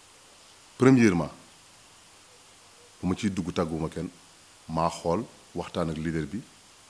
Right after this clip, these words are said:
ba war ci dugg, dugg ci. Bi ma ci duggee ba ci biir it, gis naa ci yu bari yoo xam ne ñun ñëpp gisandoo nañ ko. Man Touba la am. Lu ma am it Sëñ Touba la.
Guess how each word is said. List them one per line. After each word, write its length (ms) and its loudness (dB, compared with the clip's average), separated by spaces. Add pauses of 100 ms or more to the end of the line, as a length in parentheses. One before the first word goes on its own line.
(540)
ba 60 0
war 120 2
ci 120 -6
dugg, 180 -6
dugg 180 -10
ci. 120 -14 (1500)
Bi 60 2
ma 100 4
ci 80 -4
duggee 240 4
ba 80 2
ci 120 -4
biir 180 4
it, 100 0 (720)
gis 180 -4
naa 120 2
ci 100 -6
yu 100 -4
bari 220 2 (160)
yoo 120 2
xam 140 -4
ne 120 -2
ñun 80 -2
ñëpp 220 -4
gisandoo 300 -4
nañ 140 -4
ko. 140 -8 (1300)
Man 140 2
Touba 220 4
la 100 0
am. 100 -6 (1500)
Lu 120 2
ma 100 6
am 80 4
it 60 0
Sëñ 140 2
Touba 200 -4
la. 80 -12